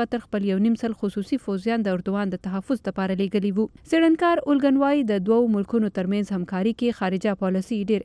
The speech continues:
اهمیت لري او ترکیه په خارجه پالیسي کې د اخوان المسلمون او حماس سره ملاتړ هم شامل دي. که یو طرف ته ترک میډیا دا خبرداری ورکوي چې قطر باندې زیاتېدونکی فشار اصل کې د انقره او اردوان دپاره جوړه شوې منصوبه ده،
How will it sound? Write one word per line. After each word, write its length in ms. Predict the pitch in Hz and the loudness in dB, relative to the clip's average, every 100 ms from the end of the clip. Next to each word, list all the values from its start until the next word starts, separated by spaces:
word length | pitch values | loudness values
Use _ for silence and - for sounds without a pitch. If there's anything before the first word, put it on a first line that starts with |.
| 208 | -2
اهمیت 360 | 214 277 247 196 | 2 2 2 0
لري 140 | 202 - _ - - 285 | -2 -4 _ -20 -6 0
او 120 | 302 311 | 2 2
ترکیه 360 | 294 330 311 | 4 2 2
په 80 | - | 0
خارجه 340 | 214 214 233 214 | 0 0 0 0
پالیسي 340 | 196 196 240 233 | -2 0 -2 -2
کې 260 | 240 202 185 | -2 0 -2
د 100 | - | -2
اخوان 260 | 202 196 180 | -4 -2 -2
المسلمون 580 | 180 - 190 254 277 - - - | -6 -4 0 2 2 -2 -10 -2
او 120 | 214 | 0
حماس 400 | 233 226 240 - | 2 2 2 0
سره 180 | 240 233 202 | 0 0 0
ملاتړ 420 | 185 - 180 214 | -2 -2 -4 -2
هم 160 | 196 - | -4 -2
شامل 280 | 196 196 180 | -2 -2 -2
دي. 100 | 214 - _ _ _ - | -4 -6 _ _ _ 4
که 60 | 320 | 6
یو 120 | 370 370 | 6 2
طرف 180 | 349 330 | 0 0
ته 100 | 381 - | -4 -2
ترک 200 | 294 - | -2 2
میډیا 240 | 247 240 247 233 | 2 2 2 2
دا 80 | 226 | 0
خبرداری 440 | 220 202 196 202 214 | 0 0 0 0 0
ورکوي 320 | 208 202 208 | -2 -2 -2
چې 240 | 247 240 196 | -2 -2 -6
قطر 200 | 214 214 208 | -4 -2 0
باندې 320 | 214 214 208 | 0 0 -2
زیاتېدونکی 720 | 190 180 190 180 214 214 214 | -2 -2 -4 -2 -2 0 -4
فشار 420 | - 185 - 220 233 220 | -4 -6 -2 0 0 -4
اصل 240 | - 214 | -2 -2
کې 160 | 226 196 | -2 0
د 100 | 185 | 0
انقره 320 | 180 190 202 226 208 | -2 -2 0 0 0
او 60 | 196 196 | -2 -2
اردوان 360 | 180 208 262 226 | 0 2 2 0
دپاره 360 | 208 208 214 220 190 | 0 0 2 2 0
جوړه 260 | 185 185 | -2 -2
شوې 320 | - 233 233 202 | 0 0 2 0
منصوبه 360 | 180 - 202 | -2 -2 0
ده، 80 | 311 | 2